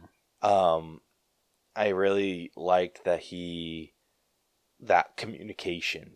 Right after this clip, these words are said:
between them, that felt very real. It felt like a conversation that I could have with my wife, where it's,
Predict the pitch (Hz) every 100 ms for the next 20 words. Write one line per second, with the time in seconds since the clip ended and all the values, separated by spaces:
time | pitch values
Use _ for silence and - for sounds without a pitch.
0 | - 98 - 82 78 87 98 127 - -
1 | 95 85 98 113 95 90 80 90 90 -
2 | 101 - 131 - 110 95 - - _ _
3 | _ - 113 113 110 98 107 101 - 92
4 | 82 98 98 95 92 85 82 80 78 87
5 | 82 85 - - - - _ _ _ _
6 | _ _ _ _ _ _ _ _ _ _
7 | _ - 101 92 92 104 95 -